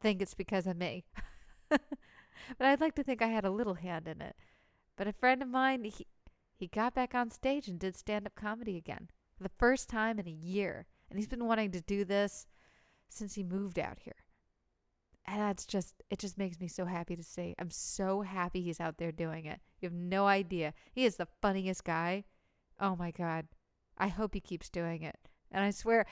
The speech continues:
if I can use this podcast to just hammer it in and drill it in a little bit, <laughs> I hope he's listening, 'cause I actually want to interview him on this podcast. He was the first person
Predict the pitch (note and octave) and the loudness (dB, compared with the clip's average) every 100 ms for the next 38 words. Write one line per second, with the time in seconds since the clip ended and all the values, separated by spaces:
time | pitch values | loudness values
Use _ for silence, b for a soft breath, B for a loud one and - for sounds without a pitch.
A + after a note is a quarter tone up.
0 | B A#3+ A3+ A#3 A3+ A#3+ A3 A3 - F#3 | B 2 2 4 2 0 0 -2 2 2
1 | E3+ F#3 G3+ G#3 - F3 F3 - - G3 | 2 2 2 2 -2 -6 -4 -4 -6 -2
2 | F#3+ G3+ G#3 G3 F#3+ G#3 F#3 F3 F3+ F#3+ | 0 2 2 4 2 2 -2 -2 2 4
3 | G3 F#3+ G3 G#3 G3+ A3 A3 B3+ B3+ B3 | 4 4 4 2 4 4 4 2 2 -2
4 | - - _ - _ - - - - E3 | -4 -18 _ -20 _ -20 -20 -10 -4 2
5 | G3+ A3+ B3+ A3 A3 G#3+ A#3+ C4+ B B | 4 4 2 2 0 2 0 0 B B
6 | G#3+ F#3 A#3 C4+ - A3+ F3+ F3+ - - | -2 0 0 0 0 0 0 -2 -4 -8
7 | F#3+ A3+ G#3+ G3 G3+ F#3+ F3+ E3+ - - | -4 -4 -4 -4 -2 -2 -4 -6 -8 -4
8 | F3 E3 F3+ - B3 A#3+ - - - G3+ | -4 -2 -4 -4 -6 -6 -6 -10 -2 0
9 | A3+ - G#3 F#3+ - A3 | 0 -2 -4 -4 -4 -6